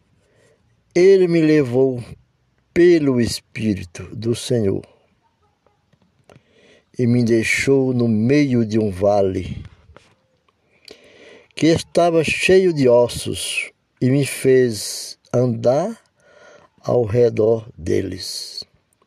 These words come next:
Eram muito numerosos na superfície do vale e estavam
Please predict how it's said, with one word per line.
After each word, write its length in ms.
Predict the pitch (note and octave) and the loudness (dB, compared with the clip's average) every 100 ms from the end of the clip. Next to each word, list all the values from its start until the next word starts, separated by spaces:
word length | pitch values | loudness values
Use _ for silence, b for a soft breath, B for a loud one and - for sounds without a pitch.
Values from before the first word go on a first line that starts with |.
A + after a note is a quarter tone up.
| _ - b b b b b b b b _ - | _ -20 b b b b b b b b _ 2
Eram 480 | E3+ F#3+ F3 D3+ | 4 4 4 2
muito 640 | D3 E3 A3 A#3 F#3+ C3+ - _ _ _ _ - | 2 4 4 2 0 -2 -8 _ _ _ _ -8
numerosos 1400 | C3+ E3 A3 F#3 C3+ C3 D#3 C#3+ A#2 G#2 G2 - - _ _ | 0 2 2 4 4 4 4 0 0 -2 -4 -12 -14 _ _
na 220 | B2 B2 | -4 -2
superfície 1000 | A2 - G#2+ B2+ G#2+ - - F3 E3+ - B2 | -2 -4 -2 -2 -2 -4 -4 -2 -2 -4 -2
do 160 | B2 | -2
vale 520 | G#2 G#2 G2+ F#2+ F#2+ B2 _ _ b b b b b b b b _ _ _ _ _ _ _ _ _ - | 0 2 2 -2 -8 -14 _ _ b b b b b b b b _ _ _ _ _ _ _ _ _ -2
e 140 | C#3 | 2
estavam 1080 | D#3 - _ D#3+ D#3+ D#3+ D3 C3 B2 A2+ A2+ | 2 -2 _ 0 2 2 0 0 -2 0 -4